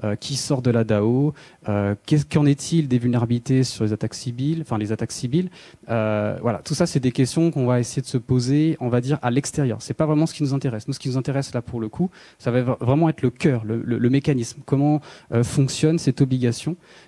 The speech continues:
comment est-ce qu'on la produit et à quoi elle sert, d'accord ? Donc, on, on reste vraiment centré sur l'aspect token. Euh,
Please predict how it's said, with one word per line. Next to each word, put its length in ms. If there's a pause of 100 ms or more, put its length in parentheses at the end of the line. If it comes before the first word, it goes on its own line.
comment 240
est-ce 80
qu'on 140
la 80
produit 680
et 80
à 60
quoi 260
elle 80
sert, 420 (120)
d'accord ? 460
Donc, 200
on, 260
on 120
reste 180
vraiment 220
centré 360
sur 540 (140)
l'aspect 500 (420)
token. 420 (580)
Euh, 600